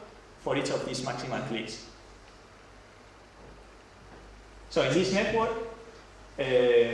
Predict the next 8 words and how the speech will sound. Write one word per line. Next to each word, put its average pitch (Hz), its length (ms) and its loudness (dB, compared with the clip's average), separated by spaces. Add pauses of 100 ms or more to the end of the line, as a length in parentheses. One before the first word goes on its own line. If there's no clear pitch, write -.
(1000)
we 147 140 -2
have 156 220 2
to 160 60 -2
find 160 320 -2
the 127 340 2
maximal, 123 600 -4
uh, 110 460 -2 (640)
uh, 110 560 2